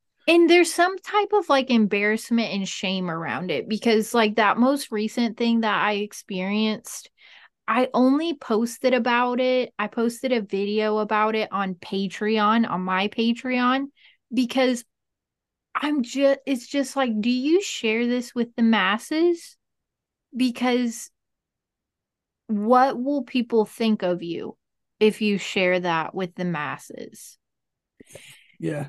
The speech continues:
Speaker 1: And I actually said that I think it's because the day before that happened, I did a podcast episode where I was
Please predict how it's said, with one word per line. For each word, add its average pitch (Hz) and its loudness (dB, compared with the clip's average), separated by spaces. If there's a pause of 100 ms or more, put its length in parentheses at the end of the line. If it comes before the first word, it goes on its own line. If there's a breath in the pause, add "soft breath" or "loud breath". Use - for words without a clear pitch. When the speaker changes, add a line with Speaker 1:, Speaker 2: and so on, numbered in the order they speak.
Speaker 1:
And 240 6 (300)
I 277 4
actually 247 0
said 196 -4
that 190 0
I 214 2
think 226 -4
it's 208 -6
because 185 0
the 196 -2 (100)
day 214 2
before 220 0
that 196 -2
happened, 240 -2 (600)
I 226 4
did 214 4 (160)
a 196 0 (180)
podcast 208 -2
episode 185 -2
where 202 0
I 185 2
was 240 -2